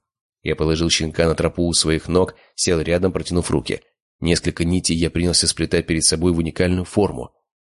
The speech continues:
И когда живчик уже начал судорожно дергать лапками, отправил ему то, что получилось.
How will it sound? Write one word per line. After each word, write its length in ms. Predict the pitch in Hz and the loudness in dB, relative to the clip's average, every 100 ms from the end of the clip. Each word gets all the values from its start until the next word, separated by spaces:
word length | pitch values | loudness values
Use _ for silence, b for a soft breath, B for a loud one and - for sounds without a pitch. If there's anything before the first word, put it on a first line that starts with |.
| _ - | _ -10
И 100 | 73 | -4
когда 240 | 85 87 | 0 0
живчик 380 | 87 92 85 87 | 2 0 0 0
уже 160 | 87 | 2
начал 260 | 92 90 85 | 2 2 0
судорожно 420 | - 98 85 90 | -2 0 0 0
дергать 300 | 85 90 87 | 0 0 0
лапками, 400 | 90 95 - 95 | 0 0 0 0
отправил 380 | 85 - 95 90 | 0 2 2 2
ему 200 | 85 85 | -2 -2
то, 140 | 92 | 0
что 160 | 82 85 | 0 0
получилось. 580 | 90 87 - 67 57 | 0 0 0 0 -2